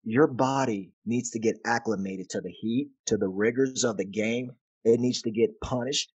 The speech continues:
which means you need to get hit. Sometimes you need to, you need to go through all that to kind of, it, it simulates what's gonna happen on Sundays or Mondays or Thursday night. And they're gonna get one month together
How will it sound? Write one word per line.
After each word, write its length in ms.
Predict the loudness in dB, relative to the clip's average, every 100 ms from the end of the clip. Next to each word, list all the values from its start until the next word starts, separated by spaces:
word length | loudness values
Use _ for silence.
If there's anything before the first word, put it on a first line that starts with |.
| -8
which 260 | -4 -2
means 220 | 0 0
you 80 | 0
need 140 | 0 0
to 40 |
get 140 | -2 -2 -6
hit. 200 | -2 -2 -4 _ _ _ _
Sometimes 640 | -4 -4 -2 -4 -6 -6 -2
you 80 |
need 120 | -2 0
to, 100 | -4 -4
you 140 | 0
need 160 | 2 2
to 100 | 2
go 240 | 2 2 2
through 180 | 2 2
all 160 | 2
that 200 | 0 -2 -4 -2
to 80 | -2
kind 220 | 0 -2
of, 60 | -2 0
it, 120 | 0
it 100 | 2
simulates 640 | 0 2 2 2 2 2 2
what's 260 | 0 0 0
gonna 180 | -2 -2
happen 380 | -4 -4 -2
on 100 | -2
Sundays 640 | -2 0 -2 0 0 0 -2
or 60 |
Mondays 640 | -4 -2 -2 -2 -2 -4 -6
or 60 | -2
Thursday 360 | -2 0 -2 -4
night. 300 | -4 -8 -12 _ 0
And 200 | 0 0
they're 160 | 2 4
gonna 160 | 6 6
get 140 | 6
one 440 | 4 2 4 4 2
month 300 | 0 0 -6 -10
together 480 | -6 -2 -4 -4